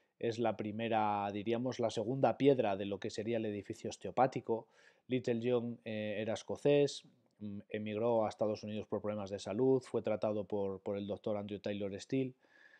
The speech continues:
con el que, sorprendido, mejoró muchísimo, y a partir de ahí, eh, este era un hombre brillante y Littlejohn le convenció para que estudiara osteopatía. Estudió osteopatía y estudió medicina porque quería comprender mucho mejor todo lo que realmente,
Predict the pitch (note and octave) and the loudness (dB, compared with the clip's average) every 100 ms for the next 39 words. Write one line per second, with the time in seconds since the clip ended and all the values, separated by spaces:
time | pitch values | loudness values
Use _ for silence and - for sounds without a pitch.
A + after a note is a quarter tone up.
0 | _ _ - B2 A#2+ A2+ A2 A#2 A2+ - | _ _ -4 -2 0 -2 0 0 0 0
1 | A2+ A2+ A2 B2 A#2+ A2 A2 A2 A2 A2 | -2 -2 2 2 2 0 0 0 -2 -4
2 | - C#3 C#3 C#3 D3 _ _ _ _ _ | -4 -2 0 0 -2 _ _ _ _ _
3 | E3+ F#3+ A3 E3 D3 - D3 C#3+ B2+ C#3 | 6 10 10 12 10 8 8 10 12 10
4 | D3+ F3 F3 B2+ A#2 A2+ A#2+ - B2+ B2 | 10 10 10 10 8 6 2 4 4 4
5 | B2+ B2+ A#2+ A#2 A#2 A#2+ A#2+ A#2+ D3 D3 | 2 0 0 2 2 4 4 8 8 8
6 | C3 A2+ B2 B2+ B2 C3+ C#3 A#2 G#2 G#2 | 6 4 2 0 2 4 4 2 0 -4
7 | - C3 - C3+ A2 G#2 G#2 G2 G2 - | 0 2 4 2 2 0 -2 -2 -4 -6
8 | G2+ G2 G2 - F#2 F2 F2+ D#2+ _ _ | -4 -2 -2 -4 -8 -6 -6 -10 _ _
9 | _ _ - G#2+ B2 A#2 A#2 B2 A#2+ A#2 | _ _ -10 -4 0 0 2 2 2 4
10 | C#3+ C#3+ A#2+ A2 A2+ A2+ A#2 A2 C3+ C3+ | 4 4 2 -2 -2 -2 -2 -2 -2 -2
11 | C3 - G#2+ - A2 B2 C3 C3 A#2 A#2+ | -2 -4 -6 -4 0 0 2 0 0 0
12 | B2+ B2+ C3+ C3+ A#2+ G#2 B2 B2 C3 A#2+ | 0 0 -4 -4 -4 2 2 2 0 0
13 | A#2 G#2+ - G#2 G2+ G2 G2 G2 F#2 G#2 | 0 0 -4 -4 -2 -2 -4 -6 -6 -2
14 | G#2+ A2+ A2+ A#2 B2+ B2+ | 0 0 -2 -2 0 0